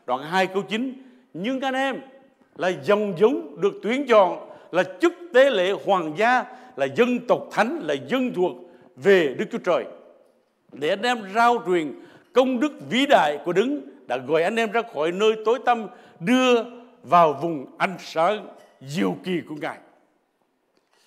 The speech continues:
Trở lại câu hai mươi hai, Chúa phán, "Nếu những ngày ấy không rút ngắn thì chẳng có một người nào được cứu. Nhưng vì những người được chọn," những người được chọn là anh chị em đó,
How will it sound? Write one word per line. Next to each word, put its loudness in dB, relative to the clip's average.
Trở 2
lại 4
câu 4
hai 2
mươi -2
hai, 0
Chúa -4
phán, 0
"Nếu 2
những -2
ngày 0
ấy 0
không 0
rút 2
ngắn -2
thì -4
chẳng -2
có 8
một 0
người -2
nào 0
được -10
cứu. -6
Nhưng -2
vì -2
những -4
người 0
được 0
chọn," 8
những -4
người 0
được -4
chọn 8
là -2
anh 0
chị 0
em 4
đó, 0